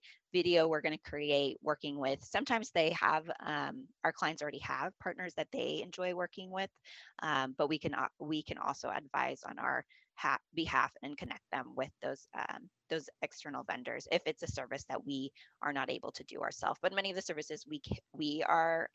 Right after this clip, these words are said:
we are able to do, um, but there are s-, are certain ones that we recommend, um, partnering,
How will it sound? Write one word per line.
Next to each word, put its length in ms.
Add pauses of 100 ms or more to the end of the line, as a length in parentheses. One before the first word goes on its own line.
(220)
we 200
are 180
able 260
to 120
do, 280 (360)
um, 180
but 120
there 320 (120)
are 100
s-, 200 (100)
are 100
certain 300
ones 320
that 200 (340)
we 440
recommend, 720
um, 240
partnering, 560